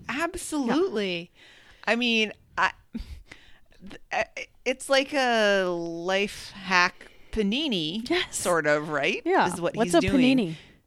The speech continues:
Speaker 2: <laughs>
Speaker 1: Um,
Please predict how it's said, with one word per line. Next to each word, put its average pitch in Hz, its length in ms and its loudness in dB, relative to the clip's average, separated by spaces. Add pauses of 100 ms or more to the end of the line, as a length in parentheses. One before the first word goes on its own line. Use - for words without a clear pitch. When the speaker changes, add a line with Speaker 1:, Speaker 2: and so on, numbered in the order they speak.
(380)
Speaker 2:
<laughs> - 640 -2 (3000)
Speaker 1:
Um, 208 540 2